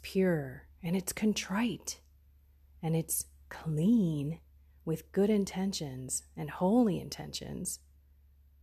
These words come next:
you're going to look at that sin differently.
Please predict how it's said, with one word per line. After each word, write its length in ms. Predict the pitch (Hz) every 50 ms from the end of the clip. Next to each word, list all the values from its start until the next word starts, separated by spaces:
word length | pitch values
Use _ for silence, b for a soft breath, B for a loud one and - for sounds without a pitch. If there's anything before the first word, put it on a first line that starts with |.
| - - - - _ - - - - -
you're 260 | 170 151 180 185 190
going 280 | 180 - 190 190 190 180
to 120 | - 190
look 260 | 170 156 156 160 160 175
at 120 | 165 -
that 240 | - 156 147 - -
sin 400 | - - - 143 139 135 135 - _
differently. 760 | - 165 156 147 - 151 143 139 - 147 131 - - - _